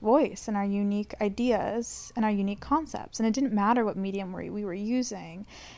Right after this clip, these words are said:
And the assignments were usually concept-based. I remember the first assignment we had was the theme was mapping. And there, and she was like, you know, "Make,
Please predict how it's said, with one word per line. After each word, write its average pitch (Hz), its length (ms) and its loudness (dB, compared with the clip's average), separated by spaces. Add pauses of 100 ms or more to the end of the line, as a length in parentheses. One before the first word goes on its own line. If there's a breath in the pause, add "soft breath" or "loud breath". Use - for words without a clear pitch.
(180 loud breath)
And 214 520 4
the 214 140 4
assignments 220 680 4
were 214 60 0
usually 190 380 0
concept-based. 190 840 0
I 220 40 -2
remember 208 200 0
the 202 80 -6
first 220 300 -2
assignment 190 340 -4
we 196 80 -4
had 226 280 4
was 190 160 -2
the 196 100 -2
theme 196 320 -2
was 185 180 -4
mapping. 196 640 0
And 202 140 -2
there, 196 140 -2
and 196 200 -4
she - 100 -8
was 196 140 -6
like, 190 160 -4
you 196 60 -4
know, 190 60 -4
"Make, 214 400 -2